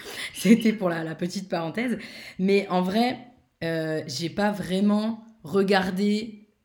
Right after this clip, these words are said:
euh, comment dire, à partir de, de combien de temps on peut dire, tu vois, euh, qu'on a réussi, entre guillemets. Alors, j'estime pas que j'ai réussi parce que j'ai pas assez de recul encore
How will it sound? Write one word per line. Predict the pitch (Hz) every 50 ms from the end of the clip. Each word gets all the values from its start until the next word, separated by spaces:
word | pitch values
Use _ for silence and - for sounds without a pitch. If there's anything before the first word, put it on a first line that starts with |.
| _ _ _ _ _ -
euh, | - 156 151 147 147
comment | 147 - 156 156 156
dire, | 160 170 180 175 - - -
à | 165 143
partir | - 160 135 - - 190 175 175
de, | 147 156 151 151 151 147 147 143 143 139 131 127
de | 147 127 147
combien | 139 - - 175 175 165 160
de | 165 170
temps | - 185 185 185 - 170
on | 160
peut | 135 - 160
dire, | 151 151 170 185 180 185
tu | - 160
vois, | 151 156 156 156 156 - - - - _ _ _ _ _ -
euh, | - 147 147 143 139
qu'on | 135 - - - 139 147
a | 156
réussi, | 156 - 185 175 180 170 - - 202 220 190
entre | 160 160 - - 160
guillemets. | 156 170 185 185
Alors, | 165 151 147
j'estime | 147 170 156 - - 185 180 -
pas | 170 175
que | 165
j'ai | 165 165
réussi | 160 165 165 - - 202 196
parce | 160 151 -
que | - 156
j'ai | 147 147 147
pas | 147 170 165
assez | 160 151 - - 170
de | 160 156
recul | 160 165 160 - 196 185 165
encore | 156 151 156 170 165 - - - _